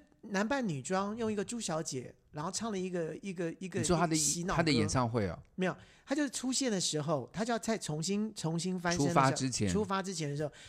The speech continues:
Speaker 1: 他就先用一个搞笑的一个猪小姐的，然后用一个洗脑歌出现，然后，哎，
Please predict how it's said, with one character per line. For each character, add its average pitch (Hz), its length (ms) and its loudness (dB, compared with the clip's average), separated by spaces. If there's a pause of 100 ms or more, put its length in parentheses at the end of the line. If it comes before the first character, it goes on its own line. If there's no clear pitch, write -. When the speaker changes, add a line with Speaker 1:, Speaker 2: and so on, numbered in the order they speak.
(140)
Speaker 1:
他 254 120 -2
就 262 140 -2
先 247 240 0
用 247 160 0
一 202 60 -2
个 185 100 -8
搞 131 200 -4
笑 190 180 -2
的 180 60 -2
一 170 40 -4
个 165 80 -2
猪 196 180 -8
小 143 220 -2
姐 139 300 -8 (300)
的， 190 140 -12
然 156 100 -2
后 202 80 0
用 214 140 -2
一 - 20 -2
个 185 80 0
洗 156 220 -2
脑 139 180 -4
歌 139 220 -6
出 151 180 -8
现， 139 280 -6 (400)
然 208 120 0
后， 285 80 2
哎， 349 140 2